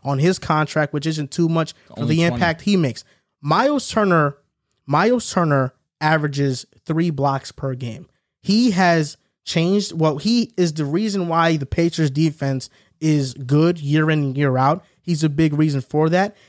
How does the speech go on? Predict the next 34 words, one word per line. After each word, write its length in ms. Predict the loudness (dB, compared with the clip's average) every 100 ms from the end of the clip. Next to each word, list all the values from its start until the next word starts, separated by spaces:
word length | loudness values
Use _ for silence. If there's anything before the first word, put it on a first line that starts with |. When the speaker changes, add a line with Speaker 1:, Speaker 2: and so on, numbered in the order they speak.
| -4
Speaker 1:
And 200 | -2 0
since 300 | -2 -2 -2
Turner's 320 | 0 0 0
rookie 220 | 0 -2
season, 460 | 0 0 2 2 0 _ _ _
only 280 | 0 0 0
three 340 | -2 -2 -2
players 480 | -4 0 2 2 0
have 260 | -2 -2 0
blocked 300 | -2 -2 -4
more 180 | -4
shots 440 | -2 0 0 0 -6 _ _
than 140 | -6
he 240 | -2 -2 -2
has. 320 | -6 -10 -16 _ _
He 160 | 0 2
ranks 340 | 2 0 -2
fifteenth 540 | -2 -2 -2 -2 0
in 60 | 0
the 60 | 0
league 320 | 2 2 0 -8 _
in 100 | -4
deflections 640 | -2 0 0 0 0 0
and 140 | 2 0
is 120 | 0
top 340 | 0 0 0
five 340 | 0 2 2 0 _ _
in 140 | -8 -6
terms 320 | -2 0 0
of 100 | -2
defensive 460 | -2 -2 -4 -4
field 220 | -2 0 0
goal 100 | 0
percentage 560 | -4 -4 -2 -2 -4